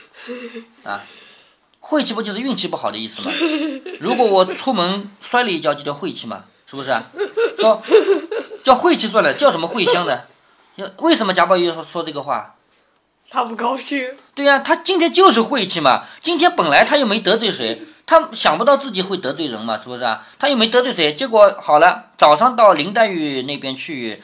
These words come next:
Speaker 1: 在那边洗了脸、梳了头，结果回来以后，袭人就不高兴，袭人给他脸色看，那不是很晦气吗？对不对？所以这个小丫鬟也倒霉，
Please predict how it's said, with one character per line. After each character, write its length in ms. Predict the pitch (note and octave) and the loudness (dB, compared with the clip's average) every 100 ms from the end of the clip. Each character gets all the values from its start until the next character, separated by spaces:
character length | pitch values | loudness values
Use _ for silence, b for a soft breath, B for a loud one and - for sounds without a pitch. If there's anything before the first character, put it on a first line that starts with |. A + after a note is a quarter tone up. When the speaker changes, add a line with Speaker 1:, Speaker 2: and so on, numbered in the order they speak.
| b | b
Speaker 1:
在 100 | F#3 | -4
那 140 | G3+ | -2
边 120 | F#3 F3+ | -4 -6
洗 200 | - C#3 | -6 -4
了 100 | D3+ | -4
脸、 340 | B2+ A2+ A#2 | -4 -4 -4
梳 160 | A#2 E3+ | -6 -8
了 100 | D3+ | -6
头， 280 | A2 A#2 | -6 -6
结 160 | A2+ F3+ | -6 -4
果 100 | F#3 | -4
回 140 | D#3+ | -2
来 80 | E3 | -2
以 140 | F3 C3+ | -2 -2
后， 240 | C#3+ - B B B | -4 -4 B B B
袭 180 | - F#3 | -6 -2
人 180 | G#3 G3+ | 0 0
就 140 | F#3+ | -2
不 140 | F#3 F#3+ | -4 2
高 160 | G#3 | 4
兴， 200 | F#3+ E3+ | 4 -2
袭 140 | A#2 F3+ | -4 -4
人 100 | G3+ | -2
给 140 | C3+ | -2
他 100 | E3+ | 0
脸 160 | D#3 G#2 | 0 -2
色 140 | D3 | -6
看， 320 | D#3 A#2 - - | -4 -4 -6 -8
那 100 | F#3+ | -6
不 140 | G3+ | -4
是 60 | G3 | -6
很 120 | D3+ | -8
晦 180 | C3+ F3+ | -6 -6
气 140 | - | -6
吗？ 280 | C3 A#2 - _ _ | -6 -8 -10 _ _
对 100 | D#3+ | -8
不 80 | D3+ | -2
对？ 200 | C#3+ C3 - _ b b b | -2 -4 -12 _ b b b
所 80 | A#3 | -2
以 180 | A#3+ - B | -2 -4 B
这 100 | - | -8
个 80 | B3+ | -4
小 160 | A3+ E3+ | 0 4
丫 160 | G#3+ | 6
鬟 160 | A3 F3+ | 4 2
也 140 | E3+ | 0
倒 180 | C#3 A2+ | 0 0
霉， 320 | G#2 A2+ C3 | -2 -8 -10